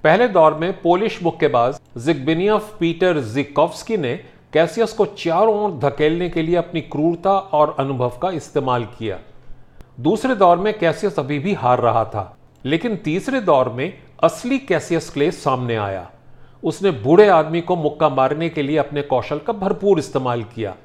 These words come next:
कैसियस क्ले जूनियर ने स्वर्ण पदक जीता। रातों रात वो पूरी दुनिया में मशहूर हो गया। अमेरिका में अभी भी कई ऐसे स्थान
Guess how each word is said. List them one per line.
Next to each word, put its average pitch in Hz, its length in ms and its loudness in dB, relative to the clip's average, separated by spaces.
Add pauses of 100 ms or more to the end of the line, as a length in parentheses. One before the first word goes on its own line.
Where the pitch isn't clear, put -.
(640)
कैसियस 208 420 0
क्ले 151 260 2
जूनियर 156 480 2
ने 120 200 -6
स्वर्ण 165 480 0
पदक 135 260 2
जीता। 107 400 -8 (300)
रातों 196 420 6
रात 135 300 4
वो 139 120 0
पूरी 160 320 0
दुनिया 139 380 -2
में 143 120 -2
मशहूर 135 440 0
हो 120 180 4
गया। 98 220 -4 (1040)
अमेरिका 233 440 2
में 220 180 0
अभी 175 240 0
भी 202 180 -2
कई 180 260 2
ऐसे 160 320 2
स्थान 143 400 -4